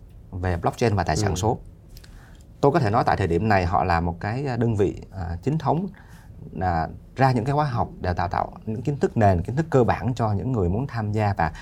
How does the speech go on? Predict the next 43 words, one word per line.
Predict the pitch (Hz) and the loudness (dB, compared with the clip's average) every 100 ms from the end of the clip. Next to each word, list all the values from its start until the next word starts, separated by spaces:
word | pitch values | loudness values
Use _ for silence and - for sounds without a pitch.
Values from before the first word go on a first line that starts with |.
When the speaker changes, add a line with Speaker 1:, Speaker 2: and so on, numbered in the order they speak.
| - | -14
Speaker 1:
hiểu | - 98 104 | 0 2 4
về | 117 | 2
cái | 80 | 0
thị | - | -2
trường | - 92 80 | -2 -2 -2
blockchain | 104 - 98 | -4 -2 0
này. | 90 71 - - - | 2 0 -4 -14 -4
Speaker 2:
Ừ. | 107 95 113 | -4 -2 -2
Speaker 1:
Khi | - 151 | 6 6
mọi | 117 | 6
người | 107 | 2
tham | 135 135 | 0 0
gia | 131 127 | 0 0
vào | 110 98 | 2 2
thì, | 101 90 - - | 2 0 -4 -2
khi | - | 4
mọi | 139 104 | 6 6
người | |
tham | 104 120 | 2 2
gia | 123 | 2
vào | 98 | 0
khóa | - 143 | 2 2
học | 120 - | 2 2
chẳng | 101 | 4
hạn, | 113 - - - - - - - | 4 2 -4 -20 -20 -20 -4 4
mọi | 127 | 6
người | 123 | 6
có | 170 | 6
thể | 110 | 4
nhận | 120 85 | 4 2
thấy, | 123 165 | 2 2
à, | 110 101 | 6 6
đây | 123 139 | 8 6
là | 101 | 6
cơ | 131 120 | 4 2
hội, | 107 - | 2 4
đây | 120 | 2
là | 90 | 2
rủi | 87 | 2
ro. | 113 123 - - - - | 2 0 -4 -16 -20 0
Nếu | 156 190 | 4 6
mọi | 117 | 6
người | 113 110 | 8 8